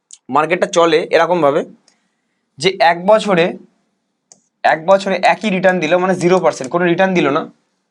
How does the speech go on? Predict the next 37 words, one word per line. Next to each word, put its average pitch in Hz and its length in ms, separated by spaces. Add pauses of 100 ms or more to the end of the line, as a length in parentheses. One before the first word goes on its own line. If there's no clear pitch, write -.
(560)
ধরুন 185 260
দু 175 60 (120)
বছরও 214 320
রিটার্ন 190 280
দিল 160 80 (100)
না 156 120
কোনো, 143 140 (640)
জিরো 165 240
পার্সেন্ট, 175 280 (220)
এক 147 160
ব-, 165 240
মানে 175 100 (120)
একই 202 180
জায়গায় 180 220
থাকলো, 131 240
এরকম 151 240 (100)
এখান 156 160
থেকে 175 200
শুরু 156 180
হলো, 185 120 (560)
উপরে 170 280
গেল, 165 140 (160)
আবার 160 220
নিচে 160 220
গেল, 165 100 (100)
উপরে 160 280
গেল, 175 120 (140)
গিয়ে 180 120 (140)
দু 156 60 (100)
নম্বর 180 240 (100)
বছরে 180 300
এখানেই 160 280
শেষ 131 120
হলো, - 100 (180)
একই 170 220
জায়গায়। 85 260 (1300)
কিন্তু 214 280